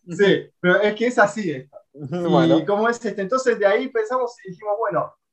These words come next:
Speaker 2: tendríamos que, eh, enfocar a ambos públicos", por el hecho de que, o sea, yo sí estoy bastante bien informado con el anime de antes y ella está bastante ma-,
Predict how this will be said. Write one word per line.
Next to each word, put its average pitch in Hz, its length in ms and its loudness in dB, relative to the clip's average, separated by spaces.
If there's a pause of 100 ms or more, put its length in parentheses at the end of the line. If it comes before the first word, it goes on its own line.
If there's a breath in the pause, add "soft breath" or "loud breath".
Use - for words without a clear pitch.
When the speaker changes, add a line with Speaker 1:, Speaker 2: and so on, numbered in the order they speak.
(100)
Speaker 2:
tendríamos 226 440 -2
que, 185 440 -2 (100)
eh, 170 360 -2
enfocar 190 440 -2
a 214 40 2
ambos 202 220 -4
públicos", 220 420 -8
por 147 140 -8
el 151 120 -6
hecho 196 240 -6
de 190 100 -6
que, 160 340 -6
o - 60 -18
sea, - 160 -8
yo 202 180 -8
sí 233 240 -10
estoy 175 200 -4
bastante 175 340 0
bien 180 140 -4
informado 170 420 -6
con 147 160 -10
el 143 100 -8
anime 165 340 -8
de 190 100 -6
antes 196 200 -8
y 175 40 -2
ella 175 160 -4
está 170 120 0
bastante 170 420 0
ma-, 170 320 -8